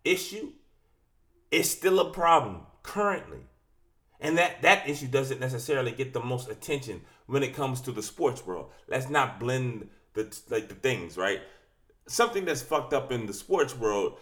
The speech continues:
should not then get the same amount of attention as, you know, a fucking insurrection or war or, uh, a pandemic, right? Let's, you know, I think we all can be reasonable there. But when it comes to sports,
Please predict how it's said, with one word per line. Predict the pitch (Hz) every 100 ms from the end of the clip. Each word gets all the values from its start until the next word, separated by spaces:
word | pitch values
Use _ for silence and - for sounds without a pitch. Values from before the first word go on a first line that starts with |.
| -
should | - - 156
not | 135 131
then | 139 127
get | 131 127
the |
same | 107 - 131 123
amount | 117 117
of | 104
attention | - 151 135 123 101 98 _ _
as, | 123 123 117
you | 127
know, | 95
a | 90
fucking | - 107 104
insurrection | 92 95 87 87 78 - - _ _ _ _ -
or | 101 98
war | 101 98 80 60 - - - -
or, | - 104 95 87 - - -
uh, | 82 80 76 -
a | -
pandemic, | - - 113 101 107 92 -
right? | 90 101 104 -
Let's, | 123 - -
you | -
know, | 95 82 -
I | -
think | 120 -
we | 110 110
all | 101 95
can | 95
be | 92
reasonable | 95 123 92 87 82
there. | 143 107 78 - - _
But | 170 147
when | 160 151
it | 131
comes | - 180 175 -
to | - 175
sports, | - - - 277 185 - -